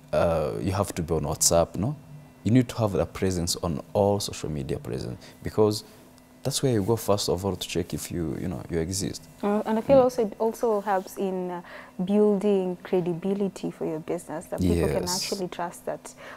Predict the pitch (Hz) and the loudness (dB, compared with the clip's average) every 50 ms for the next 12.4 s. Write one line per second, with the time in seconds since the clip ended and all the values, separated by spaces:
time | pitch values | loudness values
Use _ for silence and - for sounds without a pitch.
0 | - - - 190 - 202 196 208 196 185 180 175 - - 190 214 220 202 180 165 | -18 -14 -6 -2 2 4 4 4 4 4 2 0 0 4 4 6 6 6 4 0
1 | 156 - 165 175 - - - - - 160 160 170 - - 156 - 165 170 170 - | -2 -4 -8 -10 -12 -14 -12 -8 -4 -4 -4 -2 -4 -6 -6 -6 -6 -6 -8 -8
2 | - - 190 202 208 208 202 196 - 170 - - - 160 - - 170 175 180 - | -6 -6 -4 -2 -2 -2 -2 -2 -4 -8 -6 -6 -6 -6 -4 -4 -4 -4 -2 -4
3 | 202 185 196 190 185 - 165 160 151 143 143 180 - - - - - - - - | -4 -4 -4 -4 -4 -4 -6 -4 -2 -2 -4 -4 -6 -12 -16 -18 -18 -18 -20 -12
4 | - - 170 160 160 160 165 165 160 156 160 156 156 151 147 160 165 170 - - | -6 -4 -2 2 4 4 4 4 2 2 2 2 2 4 4 2 2 0 -2 -4
5 | - 160 180 208 233 - - - - - - - 185 185 - 185 196 190 190 - | -4 -2 0 0 -2 -4 -8 -14 -14 -8 -6 -4 -2 -2 -2 -2 -2 -4 -4 -6
6 | 165 160 156 156 - - - 170 - - 180 175 - - 185 160 160 160 170 165 | -8 -8 -8 -8 -8 -8 -8 -8 -4 -4 -4 -4 -4 -4 -4 -4 -4 -4 -8 -8
7 | - 160 160 160 - - 165 156 151 - 151 147 151 - 147 147 151 165 170 - | -6 -6 -6 -6 -6 -8 -8 -8 -4 -2 -2 -2 -2 -4 -6 -6 -6 -8 -6 -6
8 | 190 180 - - - - 160 165 - - 147 156 - - - - 185 190 190 175 | -6 -8 -8 -8 -6 -4 -4 -4 -4 -8 -10 -10 -10 -6 -4 -2 -2 0 -2 -2
9 | 156 156 156 - 135 156 190 - - 151 - - - - 151 143 151 147 - - | -4 -4 -6 -8 -8 -8 -8 -8 -8 -8 -6 -8 -8 -8 -8 -8 -8 -8 -8 -6
10 | - - 117 - - - - - - - - - - - - - 208 208 208 170 | -4 -4 -4 -4 -4 -8 -10 -14 -18 -20 -20 -20 -20 -6 -2 2 4 4 4 4
11 | 170 196 196 190 180 165 165 - - 165 156 156 - - 139 - - - - - | 4 4 2 4 2 0 0 -2 -6 -8 -8 -8 -6 -6 -4 -4 -4 -6 -6 -8
12 | - - - 57 - - - | -8 -6 -6 -4 -4 -4 -6